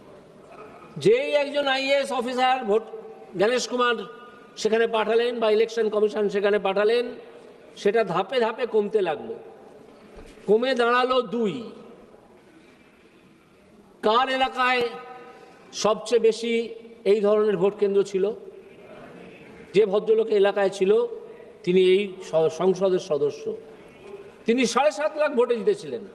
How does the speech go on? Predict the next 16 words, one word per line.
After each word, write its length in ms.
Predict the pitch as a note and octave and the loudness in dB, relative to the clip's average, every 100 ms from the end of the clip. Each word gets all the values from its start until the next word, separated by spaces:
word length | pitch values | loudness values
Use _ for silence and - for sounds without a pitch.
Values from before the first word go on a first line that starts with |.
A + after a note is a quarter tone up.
| - - - - - - - - | -20 -20 -20 -18 -18 -18 -20 -6
সেটা 280 | - G#3 A3+ | 0 2 2
তদন্ত 400 | G#3+ G#3+ A#3 A3+ | 4 4 4 2
করলে 560 | A3+ A#3+ B3 B3+ C4+ - - - - - | 4 2 2 -2 -4 -8 -16 -20 -20 -18
কি 180 | - A3 | -2 0
বেরোবে, 680 | F#3 G#3 A#3 A#3+ C4 - - - - - - | 4 4 4 4 0 -4 -14 -18 -20 -20 -2
তা 100 | F#3+ G3 | 0 2
আমরা 420 | F#3+ G3 A3 A#3+ | 0 0 0 0
দেখার 340 | F#3 E3+ F#3 | -2 -2 -2
জন্য 160 | F3+ F#3+ | 0 0
অপেক-, 360 | F3+ A3+ A3 F3+ | 2 -2 -2 -4
অপেক্ষা 340 | G3+ C4+ A#3 | -2 -2 0
করছি, 460 | G3+ F#3+ - G#3 C4 - - - - - | 0 0 -2 -6 -6 -12 -20 -20 -18 -2
যেহেতু 280 | D#3+ G#3 G#3 | 2 2 2
মামলাটা 400 | F3 E3 G3 G3+ | -2 0 0 0
হাইকোর্টে 400 | D#3+ D3+ F3 G#3 | 0 -2 -2 0
চলছে। 420 | G3+ G#3 - | 4 2 0